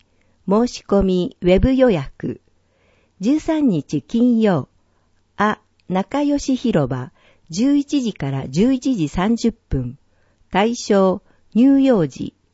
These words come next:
も、幼児食のお話。十時から十一時。定員十二組。申し込み、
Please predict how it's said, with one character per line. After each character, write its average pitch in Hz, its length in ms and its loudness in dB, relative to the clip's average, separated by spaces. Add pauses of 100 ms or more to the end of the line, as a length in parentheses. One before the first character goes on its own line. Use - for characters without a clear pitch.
(720)
も、 220 340 0 (440)
幼 262 300 2
児 294 160 -4
食 190 300 -2
の 151 180 -2
お 151 100 -4
話。 175 680 -4 (560)
十 269 280 2
時 175 180 -2
か 135 180 -6
ら 131 200 -4
十 220 320 4
一 233 320 0
時。 156 240 -10 (640)
定 262 300 2
員 233 380 0
十 233 300 2
二 269 160 2
組。 143 420 -2 (640)
申 233 220 2
し - 180 -10
込 214 180 2
み、 202 280 -2